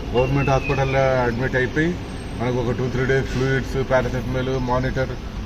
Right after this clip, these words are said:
ఆ, డాక్టర్ సూపర్విజన్లో ఉంటే కంప్లీట్గా మనము క్యూర్ అయ్యి నార్మల్గా ఉండ-, ఉండడానికి ఛాన్సెస్ ఉంటాయి.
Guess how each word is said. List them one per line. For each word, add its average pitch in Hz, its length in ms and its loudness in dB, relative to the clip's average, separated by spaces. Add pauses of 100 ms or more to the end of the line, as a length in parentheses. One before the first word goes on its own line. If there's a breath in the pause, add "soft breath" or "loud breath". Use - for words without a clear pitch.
(240)
ఆ, 113 60 0 (400)
డాక్టర్ 131 300 2
సూపర్విజన్లో 131 680 0
ఉంటే 175 340 0
కంప్లీట్గా 139 460 6
మనము 139 480 -2 (260)
క్యూర్ 131 180 -2
అయ్యి 147 240 0
నార్మల్గా 123 500 -2
ఉండ-, 117 360 0 (360)
ఉండడానికి 120 480 0
ఛాన్సెస్ 107 340 -2
ఉంటాయి. 92 300 -6